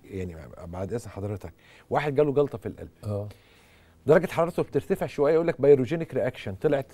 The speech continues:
Speaker 1: جزء من القلب
Speaker 2: لو
Speaker 1: مات، بروتين وبتاع.
Speaker 2: تمانية وأربعين ساعة وعلي التاني، لا بقى.
Speaker 1: آه.
Speaker 2: ده سيبسيس.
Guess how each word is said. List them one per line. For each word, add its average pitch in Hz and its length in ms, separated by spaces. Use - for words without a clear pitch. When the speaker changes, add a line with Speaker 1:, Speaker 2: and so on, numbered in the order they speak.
Speaker 1:
جزء 156 260
من 139 140
القلب 151 300
Speaker 2:
لو 160 60
Speaker 1:
مات، 202 240
بروتين 143 300
وبتاع. 127 140
Speaker 2:
تمانية 160 160
وأربعين 131 340
ساعة 104 300
وعلي 135 280
التاني، 196 500
لا 107 320
بقى. - 300
Speaker 1:
آه. 107 520
Speaker 2:
ده 90 60
سيبسيس. 98 580